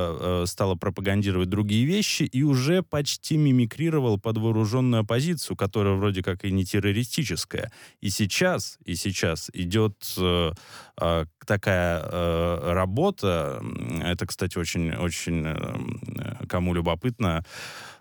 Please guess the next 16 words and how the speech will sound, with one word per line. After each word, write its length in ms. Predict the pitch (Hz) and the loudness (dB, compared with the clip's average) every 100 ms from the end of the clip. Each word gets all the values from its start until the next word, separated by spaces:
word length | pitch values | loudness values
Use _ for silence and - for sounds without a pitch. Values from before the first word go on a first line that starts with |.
| - | 0
э, 480 | 98 98 95 92 87 | 4 4 4 4 2
можно 300 | 107 101 104 | 2 2 0
почитать, 440 | 98 - - 90 | -2 -2 0 0
да, 220 | 92 110 101 | 2 2 2
об 280 | 90 87 90 | 0 0 0
окне 580 | 87 87 - 104 95 | 0 -2 0 2 4
Авертона, 520 | 87 87 95 165 160 110 | 4 2 0 2 2 2
как 200 | 95 - | -2 -4
это 140 | 85 | -6
всё, 240 | - 90 | -4 -4
в 60 | 80 | -2
общем-то, 400 | 80 - 85 82 | -4 -4 -4 -4
при-, 260 | - 82 85 | -6 -4 -2
преподносится, 640 | - 90 92 98 87 - - | -2 -2 0 0 0 -2 -2
как 180 | 95 95 | -2 0
меняется, 580 | 92 98 80 - - | 2 2 0 -4 -4